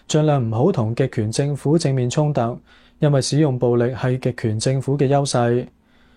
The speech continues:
唔知道係唔係因為好多中國嘅年輕人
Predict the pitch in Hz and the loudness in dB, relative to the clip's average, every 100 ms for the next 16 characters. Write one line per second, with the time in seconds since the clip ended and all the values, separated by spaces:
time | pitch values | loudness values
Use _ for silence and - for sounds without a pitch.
0 | _ - 127 202 196 147 143 117 120 131 | _ -2 2 2 2 2 0 -2 0 2
1 | 180 165 127 127 170 175 175 180 175 165 | 4 4 2 0 2 2 2 2 2 2
2 | 131 151 143 104 110 165 165 107 104 | 0 0 -2 -2 0 2 4 2 -2